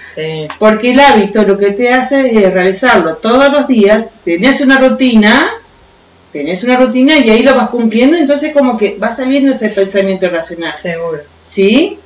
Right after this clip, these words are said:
Speaker 2: Entonces, el pensamiento irracional, sinceramente, los trae problemas.
Speaker 1: Claro.
Speaker 2: Ahora, yo vivo así, habíamos dicho varios ejemplos el sábado pasado, pero yo vivo así. Y yo les pregunté a muchos de ustedes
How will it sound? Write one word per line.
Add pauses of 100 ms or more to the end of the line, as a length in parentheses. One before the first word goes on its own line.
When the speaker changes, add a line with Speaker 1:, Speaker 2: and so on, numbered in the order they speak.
(360)
Speaker 2:
Entonces, (1000)
el
pensamiento
irracional,
sinceramente,
los
trae (180)
problemas.
Speaker 1:
Claro. (240)
Speaker 2:
Ahora,
yo
vivo
así,
habíamos
dicho
varios
ejemplos
el
sábado
pasado,
pero
yo
vivo
así. (440)
Y
yo
les
pregunté
a
muchos
de
ustedes